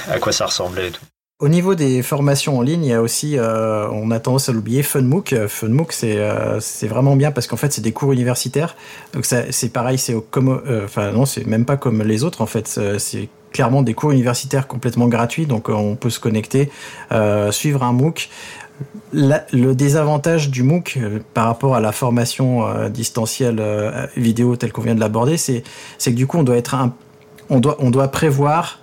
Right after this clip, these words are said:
Speaker 2: de suivre le cours pendant le moment où c'est fait, parce que pendant le moment où c'est, euh, où c'est lancé, on, on suit le cours petit à petit, et en plus on a, euh, l'aspect, euh, forum et, euh, discussion entre les, euh, entre les apprenants qui est vraiment intéressant.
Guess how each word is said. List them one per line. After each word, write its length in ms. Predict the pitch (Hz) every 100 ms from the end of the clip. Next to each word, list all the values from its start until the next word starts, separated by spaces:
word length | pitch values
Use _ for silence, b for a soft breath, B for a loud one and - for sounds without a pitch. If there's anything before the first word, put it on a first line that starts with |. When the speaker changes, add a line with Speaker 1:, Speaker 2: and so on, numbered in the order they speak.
| B B 123
Speaker 2:
de 100 | 123
suivre 420 | - 175 156 131
le 120 | 127
cours 420 | 131 143 160 - - - - -
pendant 280 | 143 147 151
le 60 |
moment 300 | 143 135 151
où 140 | 143 123
c'est 180 | 139
fait, 260 | 117 147 180 B B B B
parce 160 | 123 120
que 240 | 139 120
pendant 540 | 117 135 151 151 165 156
le 80 |
moment 300 | 131 143 160
où 160 | 151 127
c'est, 280 | - 127 120
euh, 460 | 113 110 107 - 135 -
où 120 | -
c'est 180 | 120 131
lancé, 460 | 120 139 - 165 202 B B -
on, 240 | 117 120 -
on 200 | 123 120
suit 220 | 117 175
le 60 | 156
cours 260 | - 160 151
petit 340 | 147 135 135
à 20 | 135
petit, 320 | - 165 180
et 120 | 131
en 120 | 127 135
plus 360 | - 180 -
on 220 | 139 127 131
a, 380 | 143 143 123
euh, 60 | 113
l'aspect, 440 | 117 120 - 131 135
euh, 220 | 113 110 B B B B B
forum 520 | - 135 127 143 151
et, 160 | 120 113
euh, 220 | 110 110
discussion 640 | 113 135 139 131 147 143 127
entre 260 | 113 127
les, 280 | 123 117 113
euh, 120 | 110
entre 300 | 107 110 -
les 160 | 117 117
apprenants 420 | 120 - 127 156
qui 140 | 156
est 40 | 120
vraiment 280 | 110 135 139
intéressant. 560 | 135 127 123 - 113